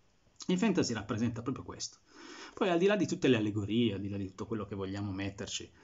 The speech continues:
il fantasy è qualcosa, io credo, di cui abbiamo bisogno. No,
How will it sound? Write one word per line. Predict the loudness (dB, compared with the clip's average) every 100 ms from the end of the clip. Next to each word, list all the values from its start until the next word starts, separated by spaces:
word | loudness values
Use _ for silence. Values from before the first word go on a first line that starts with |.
| -20 -18 -18 -20 -20 _ -20 -4
il | 2
fantasy | 2 2 0 -2 -4
è | -8
qualcosa, | -2 -2 0 2 4
io | 4
credo, | 2 0
di | -2
cui | 2 2
abbiamo | 4 2 0 2
bisogno. | 2 4 2 0 -4 -8
No, | -2 -2